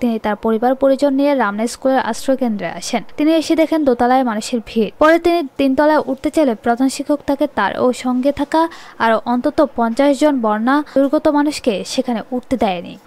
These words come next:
পরে তারা অন্যত্র আশ্রয় নেয়। এত গেল প্রধান শিক্ষকের ভবন দখলের কথা। এই প্রধান শিক্ষকের বিরুদ্ধে সম্প্রতি বিদ্যালয়ের তিনজন নৈশ প্রহরী কাম দপ্তরে নিয়োগে ব্যাপক জালিয়াতি ও অর্থ আদায়ের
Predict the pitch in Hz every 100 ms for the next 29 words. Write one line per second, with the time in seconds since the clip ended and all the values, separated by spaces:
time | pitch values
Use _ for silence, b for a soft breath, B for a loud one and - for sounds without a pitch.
0 | - 294 302 339 359 339 269 277 302 302
1 | 254 - 247 196 196 - - 302 359 349
2 | 359 381 381 - - 254 269 302 311 -
3 | - 320 240 233 247 254 254 240 208 -
4 | 190 - 220 190 - - - 285 330 339
5 | 240 247 285 311 330 311 320 311 330 302
6 | - - 247 233 240 226 214 240 277 285
7 | - 294 294 320 269 269 277 - 294 285
8 | 294 - 220 226 247 277 294 294 285 285
9 | 294 254 214 247 226 - 208 202 226 254
10 | 285 254 262 - 285 285 294